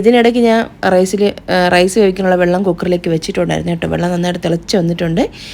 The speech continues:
ഇനി അരി നന്നായിട്ടൊന്ന് കഴുകിയതിന് ശേഷം അതിലേക്ക് ചേർത്തെടുക്കാം. ഈ അരി ചേർത്തതിന് ശേഷം ഒന്ന് തിളച്ചിട്ടാണ് കേട്ടോ ഞാൻ കുക്കറിൻ്റെ അടപ്പുകൊണ്ട് അടച്ചു കൊടുക്കുന്നത്. അതവിടെ നിന്ന് ഒന്ന്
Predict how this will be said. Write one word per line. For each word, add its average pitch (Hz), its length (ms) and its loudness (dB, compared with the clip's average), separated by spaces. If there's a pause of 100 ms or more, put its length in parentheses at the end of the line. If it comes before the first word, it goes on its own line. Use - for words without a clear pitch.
(260)
ഇനി 262 200 6
അരി 233 200 4
നന്നായിട്ടൊന്ന് 214 580 4
കഴുകിയതിന് 175 420 2
ശേഷം 170 220 -4 (140)
അതിലേക്ക് 175 340 0
ചേർത്തെടുക്കാം. - 460 -4 (520)
ഈ - 100 2
അരി 226 220 8
ചേർത്തതിന് 262 480 6
ശേഷം 240 260 6 (160)
ഒന്ന് 220 140 2 (100)
തിളച്ചിട്ടാണ് 220 480 2
കേട്ടോ 175 200 0
ഞാൻ 175 120 -2
കുക്കറിൻ്റെ 175 360 -2
അടപ്പുകൊണ്ട് 170 360 -4 (100)
അടച്ചു 170 220 -4
കൊടുക്കുന്നത്. 170 420 -6 (520)
അതവിടെ 185 280 4
നിന്ന് 185 160 0
ഒന്ന് 185 120 0